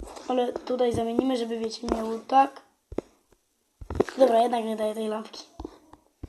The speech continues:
Tylko da-, bardziej trzeba dać to. Właśnie zastanawiam się, widzowie, nad tym, bo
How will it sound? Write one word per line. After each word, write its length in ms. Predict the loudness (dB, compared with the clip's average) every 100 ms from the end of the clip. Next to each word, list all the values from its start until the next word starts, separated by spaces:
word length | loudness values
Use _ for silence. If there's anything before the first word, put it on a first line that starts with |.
| -10 -10 -20 -20
Tylko 320 | -8 -6 2 2
da-, 360 | 4 2 2 0 0
bardziej 340 | 0 0 -6
trzeba 200 | -2 -2
dać 240 | -2 -10
to. 140 | -16 -20 -20 _ _ -10 -2
Właśnie 300 | 0 4 4
zastanawiam 460 | 6 4 4 4
się, 100 | 2
widzowie, 320 | 2 0 2
nad 340 | 6 8 8 2
tym, 160 | 0
bo 120 | -2